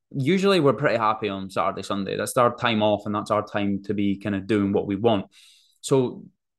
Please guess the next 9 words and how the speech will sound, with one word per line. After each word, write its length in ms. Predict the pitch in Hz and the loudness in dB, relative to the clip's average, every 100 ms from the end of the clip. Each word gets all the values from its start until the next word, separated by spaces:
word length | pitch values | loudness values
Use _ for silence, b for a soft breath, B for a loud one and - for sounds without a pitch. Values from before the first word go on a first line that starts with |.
| _ - | _ -6
what's 320 | 135 156 156 | 2 4 2
broken 460 | 113 147 175 120 107 | 4 4 6 2 0
tends 280 | 123 117 - | 0 0 -2
to 80 | |
be 120 | 113 110 | -2 0
Monday 320 | 110 107 101 | 0 0 -2
to 100 | 104 | -2
Friday. 460 | - 147 104 92 - _ _ _ - | 0 2 0 -4 -10 _ _ _ 0
And 300 | 120 113 | 2 2